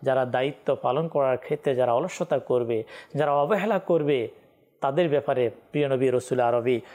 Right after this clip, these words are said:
হুজুর সাল্লাল্লাহু তাআলা আলাইহি ওয়াসাল্লাম কি ইরশাদ করেছেন শুনুন। প্রিয় ইসলামী ভাইরা, নবী করিম সাল্লাল্লাহু তাআলা আলাইহি ওয়াসাল্লাম হাদিসে পাকের মধ্যে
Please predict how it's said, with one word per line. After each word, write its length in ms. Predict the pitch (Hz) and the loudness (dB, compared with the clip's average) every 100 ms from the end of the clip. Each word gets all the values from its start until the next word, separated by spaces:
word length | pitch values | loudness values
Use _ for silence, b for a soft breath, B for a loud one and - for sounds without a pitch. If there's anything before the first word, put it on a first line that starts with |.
| B - | B -6
হুজুর 160 | 143 | -2
সাল্লাল্লাহু 580 | 147 147 127 120 143 147 | -2 0 0 0 0 -2
তাআলা 240 | 139 127 123 | -2 0 0
আলাইহি 300 | 120 156 165 | 0 0 0
ওয়াসাল্লাম 580 | 143 - 131 131 113 113 B B | 0 0 0 0 -2 -6 B B
কি 60 | 147 | 0
ইরশাদ 420 | 123 117 - 113 - | 0 0 -6 -8 -8
করেছেন 400 | - 139 - - - | -10 -10 -12 -16 -10
শুনুন। 440 | - 214 233 147 - _ - | 0 2 2 -2 -8 _ -2
প্রিয় 160 | 165 | 0
ইসলামী 320 | 143 156 143 123 | 0 -2 -2 2
ভাইরা, 300 | 123 113 107 B B - | 2 0 -4 B B -6
নবী 260 | 139 160 143 | 0 0 0
করিম 280 | 143 131 | 0 -2
সাল্লাল্লাহু 500 | 127 143 123 123 123 | -2 -2 0 -2 -4
তাআলা 220 | 117 131 120 | -2 -2 0
আলাইহি 280 | 117 131 | 0 0
ওয়াসাল্লাম 560 | 120 123 - 127 131 117 B B B | 0 -2 0 0 0 -2 B B B
হাদিসে 380 | 151 143 - 139 | -6 -6 -4 -2
পাকের 440 | 135 127 - 127 | 0 -2 -2 -2
মধ্যে 400 | 123 117 113 | -2 -6 -2